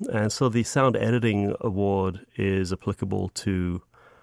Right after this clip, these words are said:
how they assembled those tracks, how creative they got in assembling those tracks, going out and recording new sounds for the movie, custom for the movie,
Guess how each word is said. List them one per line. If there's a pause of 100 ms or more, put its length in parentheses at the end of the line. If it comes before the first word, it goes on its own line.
(580)
how
they
assembled
those
tracks,
how
creative
they
got
in
assembling
those
tracks,
going
out
and
recording
new
sounds
for
the
movie,
custom
for
the
movie,